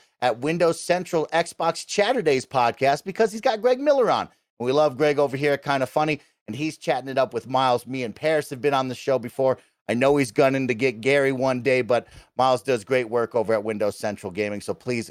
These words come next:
go check him out. Of course, we wanna give a big thank you to all of our Patreon producers, the people who support us over on Patreon for the month of March. Here are your Patreon producers.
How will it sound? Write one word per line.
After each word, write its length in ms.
go 200
check 320
him 120
out. 320
Of 120
course, 240
we 60
wanna 180
give 140
a 40
big 200
thank 280
you 160
to 60
all 120
of 120
our 100
Patreon 520
producers, 460
the 80
people 300
who 60
support 360
us 100
over 220
on 100
Patreon 480
for 100
the 80
month 300
of 320
March. 420
Here 140
are 20
your 140
Patreon 440
producers. 520